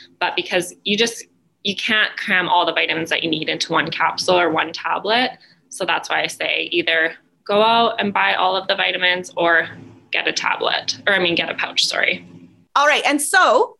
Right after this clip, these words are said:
Speaker 2: the greens powder, let's kind of talk about that a bit more. What should someone be looking for in a good greens powder?
Speaker 1: So when you're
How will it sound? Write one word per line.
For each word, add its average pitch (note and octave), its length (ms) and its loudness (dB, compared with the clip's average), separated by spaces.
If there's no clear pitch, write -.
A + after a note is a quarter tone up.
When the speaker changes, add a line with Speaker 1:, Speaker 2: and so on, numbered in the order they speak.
Speaker 2:
the B3+ 160 0
greens D4+ 440 2
powder, E3+ 560 0
let's C4+ 240 0
kind D#4+ 220 2
of D4+ 140 2
talk B3 240 2
about A#3 220 2
that G3 140 4
a G3 40 -2
bit F#3 160 0
more. D#3+ 200 2
What A#3+ 280 2
should D4+ 200 -2
someone C#4 300 4
be A#3+ 120 2
looking G#3 320 0
for G3+ 360 4
in B3 160 4
a A#3+ 60 4
good F#3 400 2
greens E3 320 0
powder? - 400 0
Speaker 1:
So A3 540 2
when G#3+ 220 0
you're G#3+ 160 0